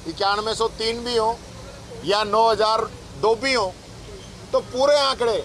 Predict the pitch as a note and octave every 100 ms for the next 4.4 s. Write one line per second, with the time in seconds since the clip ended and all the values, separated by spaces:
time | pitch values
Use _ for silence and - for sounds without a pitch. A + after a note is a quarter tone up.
0 | - - - - - - - - G3+ B3+
1 | C4+ - - A3 B3 C#4 - B3+ F#3+ -
2 | - - - F3+ A#3+ B3 G#3 G#3+ B3+ B3
3 | C4 A#3+ - A3+ B3 A#3 A3 A3 A3 G#3
4 | F#3 F#3 F3